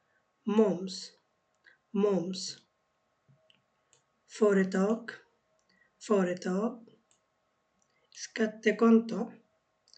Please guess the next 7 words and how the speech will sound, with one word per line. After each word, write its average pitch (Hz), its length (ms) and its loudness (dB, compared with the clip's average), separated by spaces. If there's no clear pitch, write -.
skattekonto. 208 1300 -4
Arbetsgivare, 190 920 -2
arbetsgivare, 196 1000 -2
i 202 200 4
tjänst, 196 540 -2
i 202 180 4
tjänst 202 560 -4